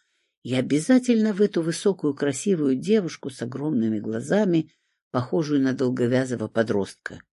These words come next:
Еще после беседы со следователем, спускаясь со второго этажа по ступенькам Р О В Д, Пивоварова знала, к кому обратиться за помощью.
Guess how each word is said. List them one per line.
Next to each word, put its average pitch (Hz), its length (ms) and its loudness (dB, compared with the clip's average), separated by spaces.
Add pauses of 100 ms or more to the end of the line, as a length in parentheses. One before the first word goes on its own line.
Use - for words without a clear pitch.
(560)
Еще 143 280 2
после 147 360 -2
беседы 131 440 0
со 117 180 -6
следователем, 117 960 -2 (320)
спускаясь 147 680 -2
со 92 140 -8
второго 113 500 0
этажа 107 380 -4
по 123 100 -14
ступенькам 123 720 -6
Р 101 100 -4
О 92 60 -2
В 90 160 -2
Д, 175 260 0 (640)
Пивоварова 226 640 4
знала, 170 480 4
к 165 60 -20 (100)
кому 143 380 2
обратиться 156 680 -2
за 135 140 -2
помощью. - 720 -8